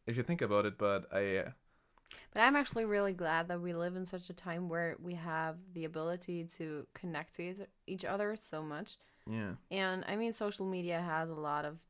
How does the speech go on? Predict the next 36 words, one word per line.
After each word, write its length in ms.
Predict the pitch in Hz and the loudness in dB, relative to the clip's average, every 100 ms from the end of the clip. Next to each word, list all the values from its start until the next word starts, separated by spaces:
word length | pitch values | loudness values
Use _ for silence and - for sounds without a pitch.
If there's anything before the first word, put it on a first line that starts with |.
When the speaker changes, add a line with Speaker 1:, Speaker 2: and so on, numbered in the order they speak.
| - | -10
Speaker 2:
disadvantages 760 | 156 170 185 185 202 202 208 | -8 -6 -4 -2 -2 -2 -4
as 140 | 202 196 | -6 -2
well. 320 | 190 208 226 - _ - - | 2 2 0 -10 _ -20 -6
But 100 | 185 | -4
one 200 | 175 190 | 2 4
advantage 500 | 214 196 180 180 180 | 4 4 4 2 -2
is 260 | 175 - - - | -4 -4 -8 0
definitely 580 | 160 - 170 170 165 165 | 0 0 -6 -2 -2 0
that 380 | 156 151 147 | 0 0 0
you 80 | 185 | -4
can 160 | 185 254 | -2 -2
stay 280 | - - 170 | -2 -2 -2
in 140 | 165 | -2
touch 300 | 170 170 - | -2 -4 -4
with 160 | 160 165 | -10 -10
so 340 | - - 160 | -8 -6 -4
many 220 | 160 160 175 | -4 -4 -4
people 340 | 208 220 175 | -4 -2 -2
that 200 | 160 156 | 0 -2
you 140 | 165 165 | -2 -4
met, 300 | 165 160 151 | -2 0 -2
Speaker 1:
Yeah. 60 | - - | -8 -8
Speaker 2:
like, 180 | 165 - | -8 -2
all 220 | 156 160 | 0 2
over 240 | 165 175 | 0 0
the 100 | 165 | -2
world. 300 | 151 139 - - _ - | -2 -4 -6 -12 _ -6
Speaker 1:
Yeah. 220 | 110 104 | -2 -2
Speaker 2:
And 400 | - 175 165 160 165 - _ _ _ | 0 0 0 -2 -8 -16 _ _ _
although 380 | - 185 180 180 | -2 0 4 2
they're, 520 | 175 170 170 170 165 - _ _ _ _ _ - | 4 4 6 4 2 -4 _ _ _ _ _ -4
like, 200 | 175 170 | -4 -2
the 80 | |
distance 500 | 170 185 196 202 208 | -2 2 2 2 0
between 400 | - 185 - 185 180 | -2 -6 -2 0 2
you 460 | 175 175 180 180 | 2 2 2 -2